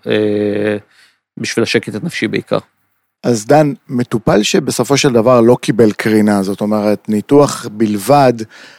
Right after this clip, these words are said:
Speaker 2: האם עדיין אתה רואה אותו במסגרת, אה, של מרפאה מולטי-דיסציפלינרית, או שמטופל כזה כן יגיע אליך למרפאה שרק אתה יושב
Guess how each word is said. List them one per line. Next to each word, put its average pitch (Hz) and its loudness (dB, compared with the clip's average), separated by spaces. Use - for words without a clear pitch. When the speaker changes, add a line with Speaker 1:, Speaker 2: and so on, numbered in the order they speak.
Speaker 2:
האם 127 4
עדיין 127 4
אתה 143 0
רואה 107 2
אותו 127 2
במסגרת, 110 0
אה, 101 2
של 104 -2
מרפאה 101 -2
מולטי-דיסציפלינרית, 113 0
או 131 0
שמטופל 117 2
כזה 107 0
כן 113 2
יגיע 104 0
אליך 101 -4
למרפאה 101 -2
שרק 98 -4
אתה 98 -6
יושב 95 -4